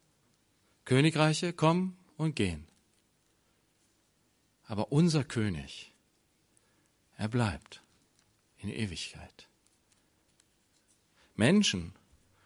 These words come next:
kommen und gehen. Aber das Wort unseres Herrn und seine Gnade und seine Barmherzigkeit,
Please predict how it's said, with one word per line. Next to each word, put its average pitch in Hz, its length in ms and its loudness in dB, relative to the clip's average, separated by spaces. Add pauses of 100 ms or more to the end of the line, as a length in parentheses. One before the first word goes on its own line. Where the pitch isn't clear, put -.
(200)
kommen 151 420 0 (280)
und 139 200 -6
gehen. 82 280 -4 (1800)
Aber 98 100 -8
das 95 240 -4
Wort 156 300 2
unseres 165 340 -2
Herrn 90 340 -4
und 98 120 -8
seine 127 260 -4
Gnade 131 680 -2 (200)
und 101 60 -10
seine 120 260 -4
Barmherzigkeit, 139 880 -8